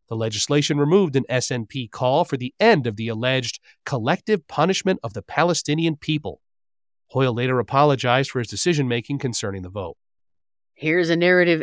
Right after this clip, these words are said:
Speaker 2: A from The Telegraph. Labor's behavior in the Commons can only be described as disgraceful. Hoyle's veil of impartiality has been destroyed,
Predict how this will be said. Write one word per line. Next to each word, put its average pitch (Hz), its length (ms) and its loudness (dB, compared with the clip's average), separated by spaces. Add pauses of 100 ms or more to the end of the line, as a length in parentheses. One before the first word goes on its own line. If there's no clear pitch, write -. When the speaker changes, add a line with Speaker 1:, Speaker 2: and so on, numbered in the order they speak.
Speaker 2:
A 190 340 2
from 214 180 -4
The 220 100 0
Telegraph. 175 720 -2 (920)
Labor's 180 440 0
behavior 180 560 4
in 156 120 4
the 147 60 0
Commons 170 500 0
can 175 160 -2
only 214 260 0
be 226 120 -2
described 180 580 2
as 165 160 0
disgraceful. 127 800 -6 (380)
Hoyle's 190 480 2
veil 165 400 2
of 156 100 0
impartiality 160 960 0
has 156 140 -4
been 165 160 -2
destroyed, 180 720 0